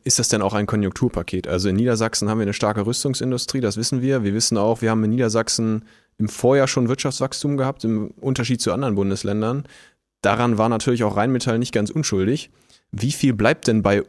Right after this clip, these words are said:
uns, sag ich mal? Also vielleicht hast du eine Prozentzahl oder eine, eine, eine grobe Richtung.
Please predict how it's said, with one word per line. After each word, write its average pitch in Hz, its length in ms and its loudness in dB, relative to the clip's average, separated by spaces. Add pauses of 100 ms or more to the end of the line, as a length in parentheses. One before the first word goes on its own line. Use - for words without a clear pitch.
uns, 110 480 0
sag 85 220 -2
ich - 100 -10
mal? - 120 -8
Also 101 540 2
vielleicht 104 320 0
hast 113 140 -2
du 117 60 2
eine 107 60 2
Prozentzahl 135 800 2
oder 110 180 4
eine, 110 160 2
eine, 107 160 0
eine 101 200 0
grobe 117 360 0
Richtung. 135 440 0